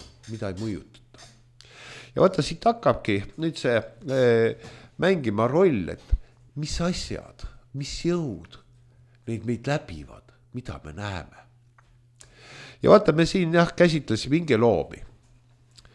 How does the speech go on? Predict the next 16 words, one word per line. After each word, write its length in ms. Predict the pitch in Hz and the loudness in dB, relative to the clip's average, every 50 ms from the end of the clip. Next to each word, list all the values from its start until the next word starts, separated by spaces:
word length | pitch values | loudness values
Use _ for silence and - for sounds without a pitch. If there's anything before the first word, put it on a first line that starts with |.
| _ _ - _ _ _ _ _ _ _ _ - | _ _ -20 _ _ _ _ _ _ _ _ 2
Ja 100 | 131 143 | 4 6
hingeloomad, 760 | 170 196 202 190 180 160 180 196 214 208 165 110 82 - - - - - - - - - - _ _ _ _ _ _ _ _ _ _ _ _ _ - _ _ _ _ _ _ _ _ _ _ _ - | 6 6 6 4 6 6 8 6 6 6 4 2 2 4 4 4 4 4 -2 -6 -12 -18 -20 _ _ _ _ _ _ _ _ _ _ _ _ _ -20 _ _ _ _ _ _ _ _ _ _ _ 2
me 100 | 160 175 180 | 6 8 10
näeme 380 | 190 170 143 110 87 76 64 50 | 10 10 8 6 4 -4 -10 -12
nii. 220 | - - - - - - - _ - - - - _ _ _ - - | -16 -20 -20 -20 -20 -20 -20 _ -20 -20 -20 -20 _ _ _ -18 -8
See 300 | - - 175 175 165 160 - - - 131 | 0 2 4 4 4 4 2 0 0 0
on 160 | 117 113 107 | 0 0 2
tõlkemehhanism, 1120 | 156 160 175 - - - 104 104 104 92 101 107 120 151 175 165 - - - - - - - - - - - - - - - - | 2 2 2 2 -2 -2 0 0 0 0 0 2 2 2 2 0 -2 -6 -8 -10 -12 -14 -14 -16 -18 -18 -18 -18 -18 -20 -10 -4
kuidas 320 | - 127 117 127 113 - - - | -2 -2 0 -2 -4 -4 -6 -6
me 100 | 127 120 110 110 - - - - - - | -6 -4 -6 -8 -14 -20 -20 -20 -12 -2
tajume. 460 | - 113 104 80 67 60 - - - - _ _ - - - - - - | 0 0 0 0 -2 -8 -14 -16 -20 -20 _ _ -20 -20 -20 -20 -20 -12
Selge 340 | - - 196 214 214 160 127 110 | -2 2 2 2 4 4 2 0
on 80 | 101 | 0
see, 280 | - - - 117 101 92 | 0 -2 0 0 0 0
et 160 | - - - - - - - | -2 -6 -14 -16 -8 0 6
värve 380 | 135 147 147 139 131 123 131 | 8 8 8 8 6 4 4